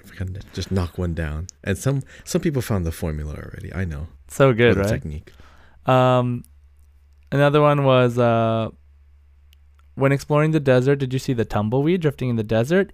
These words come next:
Speaker 2: Eighty-one percent, eighty-one point three seven percent of travelers chose to break them, which allowed them to obtain the achievement Drifting in the Wind. That's great.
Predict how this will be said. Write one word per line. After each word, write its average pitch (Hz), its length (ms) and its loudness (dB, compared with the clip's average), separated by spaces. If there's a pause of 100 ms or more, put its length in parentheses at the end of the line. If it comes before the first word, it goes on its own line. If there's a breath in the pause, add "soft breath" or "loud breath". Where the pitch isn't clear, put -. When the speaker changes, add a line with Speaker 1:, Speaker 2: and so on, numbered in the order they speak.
Speaker 2:
Eighty-one 160 560 4
percent, 131 560 0
eighty-one 165 340 4
point - 300 0
three 120 220 4
seven 110 280 0
percent 107 320 -2
of 95 60 -6
travelers 110 480 0
chose 120 280 4
to 120 100 0
break 113 380 4
them, 95 260 -6
which 117 140 -6
allowed 120 320 4
them 135 140 2
to - 80 2
obtain 123 340 0
the 120 140 0
achievement 110 460 -2
Drifting 120 300 -4
in 123 60 0
the 120 80 0
Wind. 101 280 -4 (920 soft breath)
That's - 140 -10
great. - 260 -8